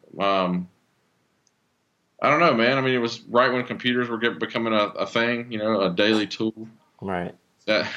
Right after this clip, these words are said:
Speaker 1: <laughs> that's hard to believe,
Speaker 2: Yeah,
Speaker 1: but,
Speaker 2: I know, right? Like,
Speaker 1: oh, like,
Speaker 2: daily tool.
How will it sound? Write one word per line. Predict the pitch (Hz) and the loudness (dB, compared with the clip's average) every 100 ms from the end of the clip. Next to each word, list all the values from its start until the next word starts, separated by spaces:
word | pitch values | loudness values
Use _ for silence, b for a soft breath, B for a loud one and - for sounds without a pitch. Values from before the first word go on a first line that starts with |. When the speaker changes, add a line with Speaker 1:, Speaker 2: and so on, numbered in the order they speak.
| - | -10
Speaker 1:
<laughs> | 123 | -6
that's | 143 117 - | -2 -2 0
hard | 135 117 | -2 0
to | 110 | -4
believe, | 110 113 110 123 107 | -6 -4 0 0 0
Speaker 2:
Yeah, | 113 | 2
Speaker 1:
but, | 120 107 | 4 4
Speaker 2:
I | |
know, | 123 123 | 2 2
right? | 117 113 | 2 2
Like, | 113 110 104 _ - - | 2 0 -2 _ -20 -2
Speaker 1:
oh, | 113 113 | 2 4
like, | 117 | 6
Speaker 2:
daily | 127 110 | 4 0
tool. | - 135 147 120 110 | 2 6 6 4 -2